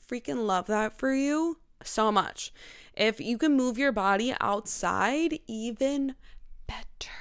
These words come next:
Sunshine, when you wake up, is absolutely amazing for your energy. Amazing. Getting outside is free. Sunshine is free.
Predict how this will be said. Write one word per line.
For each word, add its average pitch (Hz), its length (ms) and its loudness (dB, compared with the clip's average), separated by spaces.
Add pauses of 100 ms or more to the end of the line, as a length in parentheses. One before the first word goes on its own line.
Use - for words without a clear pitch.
(680)
Sunshine, 285 880 2 (220)
when 226 180 2
you 233 180 -4
wake 208 300 0
up, 202 380 2
is 202 180 4 (140)
absolutely 226 840 2
amazing 202 1120 2
for - 120 -4
your 180 240 0
energy. 98 580 -6 (400)
Amazing. 196 560 -6 (300)
Getting 294 240 6
outside 277 800 2
is 262 220 2
free. 226 560 0 (960)
Sunshine 247 520 4
is 262 140 4
free. 240 380 4